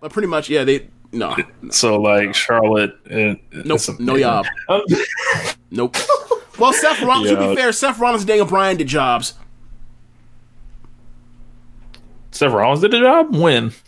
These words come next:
Speaker 1: That Friday when they came in for the Daniel, for that, uh, the Save N X T or Save SmackDown that night, Daniel
Speaker 2: I thought
Speaker 1: Bryan
Speaker 2: they went to a D Q.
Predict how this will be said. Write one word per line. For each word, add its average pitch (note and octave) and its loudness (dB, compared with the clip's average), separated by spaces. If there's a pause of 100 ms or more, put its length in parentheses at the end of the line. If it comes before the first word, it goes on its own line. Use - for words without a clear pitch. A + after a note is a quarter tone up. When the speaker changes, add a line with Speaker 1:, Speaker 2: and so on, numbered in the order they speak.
(920)
Speaker 1:
That G#3 -2
Friday A3 2
when G3+ 0
they F#3+ 2
came G3+ 2
in G3 2
for F#3 0
the F3 2
Daniel, F#3 2
for E3+ 0
that, D#3+ 2
uh, D#3 2 (100)
the D#3 -2
Save F#3+ 2
N F#3 -2
X F#3 -4
T D#3+ 0
or D#3 4
Save F#3 2
SmackDown F#3 0
that G3+ 2
night, G#3+ 2 (400)
Daniel G#3+ 0
Speaker 2:
I - -2
thought D#3+ 4
Speaker 1:
Bryan C#3 4
Speaker 2:
they C#3+ 4
went C#3 2
to A2+ 4
a G#2 0
D A#2+ -2 (120)
Q. A2 0